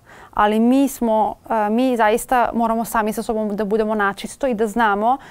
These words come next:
da je telu najlakše da radi ono što je uhodano. To je kao autoput, to je prohodna traka, navikla sam. Kad mi sede slatko pojedem, baš me briga, svejedno mi, jel tako? A ja to kažem, to je,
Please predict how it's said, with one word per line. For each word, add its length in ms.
da 60
je 40
telu 240
najlakše 460
da 120
radi 300
ono 200
što 200
je 280
uhodano. 640
To 80
je 60
kao 260
autoput, 500
to 100
je 40
prohodna 400
traka, 400
navikla 400
sam. 240
Kad 140
mi 80
sede 240
slatko 340
pojedem, 580
baš 240
me 60
briga, 280
svejedno 480
mi, 100
jel 100
tako? 340
A 240
ja 120
to 120
kažem, 400
to 120
je, 200